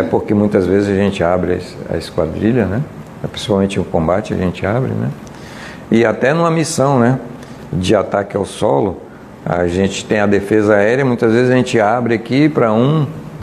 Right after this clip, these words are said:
Speaker 2: atacar de um jeito e outro atacar do outro, né? Então o, o, o número três, que é o líder do segundo esquadrão, ele tem que ter uma capacidade de liderança.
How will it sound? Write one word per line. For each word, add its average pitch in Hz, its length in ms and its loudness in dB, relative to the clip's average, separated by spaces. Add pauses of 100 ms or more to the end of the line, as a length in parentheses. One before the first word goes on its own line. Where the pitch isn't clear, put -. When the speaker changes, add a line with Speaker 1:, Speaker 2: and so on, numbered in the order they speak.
(280)
Speaker 2:
atacar 104 600 0
de 104 100 -2
um 101 140 0
jeito 104 280 0
e - 20 2
outro 139 180 0
atacar 110 340 -2
do 110 140 4
outro, 113 320 2
né? 131 180 0 (280)
Então 117 240 2
o, 143 400 4
o, 123 220 2
o 120 40 6
número 107 300 4
três, 127 420 0
que 101 80 0
é - 20 4
o 87 80 2
líder 90 260 0
do 80 60 -8
segundo 87 380 -4
esquadrão, 92 540 0
ele 110 440 2 (320)
tem 98 140 0
que 98 100 -10
ter 107 80 -2
uma 107 120 0
capacidade - 580 0
de 92 60 0
liderança. 95 580 2